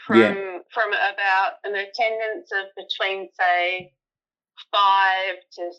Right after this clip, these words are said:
Speaker 1: seven thousand people,
Speaker 2: Yeah.
Speaker 1: um, the previous year to fifty thousand. So the numbers in the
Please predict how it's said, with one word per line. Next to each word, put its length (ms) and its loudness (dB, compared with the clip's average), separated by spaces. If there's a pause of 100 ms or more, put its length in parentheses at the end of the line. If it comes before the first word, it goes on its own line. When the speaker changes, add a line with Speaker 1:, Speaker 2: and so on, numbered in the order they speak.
Speaker 1:
seven 340 -4
thousand 540 0
people, 720 -6 (140)
Speaker 2:
Yeah. 220 4
Speaker 1:
um, 320 -8 (600)
the 240 -2
previous 500 -2
year 400 -4
to 120 -4 (220)
fifty 440 -6
thousand. 580 -2 (460)
So 160 -2 (480)
the 160 -2
numbers 480 -2
in 300 -2
the 140 -2